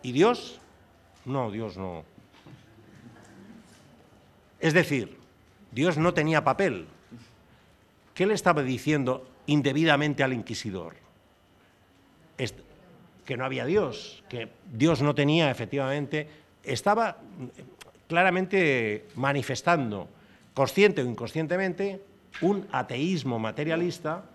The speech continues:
que lo llevaría justamente al cadalso, por decirlo así, ¿no? Con esto quiero decir que Menocchio leía obras que no,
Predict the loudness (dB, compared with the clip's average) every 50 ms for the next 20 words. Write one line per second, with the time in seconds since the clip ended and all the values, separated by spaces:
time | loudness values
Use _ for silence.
0 | -20 _ _ _ -8 -6 -4 -4 -4 -4 -4 -4 -4 -2 -2 -2 -2 -2 -4 -8
1 | -16 -10 -8 -8 -4 -4 -4 -4 -4 -6 -8 -8 -8 -10 -10 -10 -12 -10 -10 -10
2 | -10 -12 -20 -20 _ _ -4 -2 -2 0 0 -2 -2 -4 -6 -6 -4 -2 -2 -2
3 | -2 -2 -4 -10 -12 -10 -10 -10 -12 -12 -12 -12 -12 -12 -14 -16 -18 -16 -16 -18
4 | -18 -20 _ _ _ _ _ _ _ _ _ _ _ _ _ _ _ _ _ _
5 | _ _ _ -20 _ _ _ _ _ _ _ _ _ -2 0 0 0 0 0 0
6 | 4 6 6 8 6 6 4 2 0 0 -2 -6 -2 0 0 2 0 -2 -6 -10
7 | -8 -4 -2 -2 0 2 2 2 0 2 2 4 4 6 6 4 4 4 4 4
8 | 4 4 4 4 0 -4 -12 -20 -20 _ _ _ _ _ _ _ _ _ _ _
9 | 2 4 4 4 4 2 2 0 -2 -10 -14 -16 _ -2 0 0 2 2 2 4
10 | 2 2 0 -2 -8